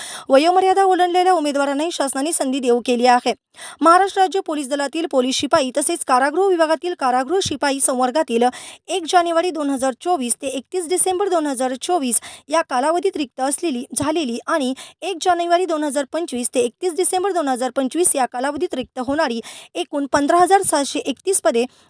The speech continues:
भरतीसाठी राबवण्यात येणाऱ्या भरती प्रक्रियेस शासन निर्णयान्वये मान्यता देण्यात आली आहे. सदर शासन निर्णयातील परिच्छेद क्रमांकानुसार सन दोन हजार बावीस व सन दोन हजार तेवीस मध्ये संबंधित पदाची विविध कमाल मय-, वयोमर्यादा ओलांडलेल्या उमेदवारांना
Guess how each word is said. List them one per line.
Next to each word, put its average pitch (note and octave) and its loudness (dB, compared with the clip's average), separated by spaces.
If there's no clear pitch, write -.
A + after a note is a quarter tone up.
भरतीसाठी F4 2
राबवण्यात B3+ 0
येणाऱ्या C4+ 4
भरती D4+ 0
प्रक्रियेस D4 2
शासन C#4+ 2
निर्णयान्वये E4+ 2
मान्यता C4 2
देण्यात C#4+ -2
आली B3 -2
आहे. B3 2
सदर E4+ 6
शासन F4 4
निर्णयातील E4 0
परिच्छेद C4+ 0
क्रमांकानुसार C4 2
सन E4+ 2
दोन C#4 2
हजार B3+ 0
बावीस B3+ 2
व - 0
सन D#4 0
दोन C#4+ 0
हजार C4 0
तेवीस A#3+ -6
मध्ये B3+ 2
संबंधित F4+ 4
पदाची D4+ 0
विविध B3+ -4
कमाल C4+ 2
मय-, B3+ 0
वयोमर्यादा E4 0
ओलांडलेल्या B3 2
उमेदवारांना C4 4